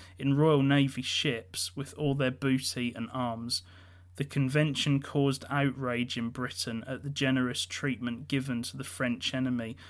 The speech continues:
and the betrayal of loyalties to Spain and Portugal. Rumours also began to abound of British military laziness and corruption. Burrard, Dalrymple and Wellesley were soon ordered home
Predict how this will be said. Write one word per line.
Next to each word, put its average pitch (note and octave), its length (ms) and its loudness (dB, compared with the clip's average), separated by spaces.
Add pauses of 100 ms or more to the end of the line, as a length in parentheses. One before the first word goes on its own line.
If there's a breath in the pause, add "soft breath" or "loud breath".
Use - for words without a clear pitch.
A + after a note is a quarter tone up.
(160 loud breath)
and C3 160 2
the - 20 4
betrayal C3 680 2
of B2+ 100 -4
loyalties B2+ 760 0
to - 100 -6
Spain B2 480 2
and A#2 160 -4
Portugal. - 720 -6 (520 loud breath)
Rumours D3 480 8
also D3 320 4
began C3 400 2
to - 140 -2
abound B2+ 460 2
of B2 160 -6
British C3+ 420 -4
military C3 540 0
laziness B2+ 880 0
and C3 220 -4
corruption. B2 800 -4 (500 loud breath)
Burrard, C#3 680 6
Dalrymple C3+ 800 2
and A2+ 160 -4
Wellesley B2+ 640 0
were A#2 100 -6
soon B2 440 0
ordered A#2+ 380 -4
home A2 500 -4